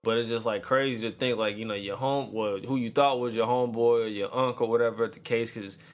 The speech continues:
you probably known him for hella since you've been in the game.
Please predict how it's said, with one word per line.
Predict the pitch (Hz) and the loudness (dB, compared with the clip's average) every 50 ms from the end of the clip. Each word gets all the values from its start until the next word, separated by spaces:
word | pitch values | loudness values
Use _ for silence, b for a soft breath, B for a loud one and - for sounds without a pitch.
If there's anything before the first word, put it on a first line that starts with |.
| B _ _ | B _ _
you | 117 110 | -8 -8
probably | - - 127 120 117 110 | -4 0 2 2 2 2
known | 107 110 127 143 139 | 0 0 0 0 0
him | 127 120 | 0 -2
for | 113 - - - | -2 -2 -4 -2
hella | 90 107 135 147 139 120 117 110 | 2 4 4 4 4 2 0 0
since | - 113 104 - - | -2 -6 -6 -6 -8
you've | 110 107 | -6 -4
been | 113 117 113 | -4 -4 -4
in | 107 101 | -4 -6
the | 95 90 | -8 -10
game. | 90 95 113 135 170 165 151 127 117 113 113 | -8 -2 0 2 2 2 2 0 -2 -2 -4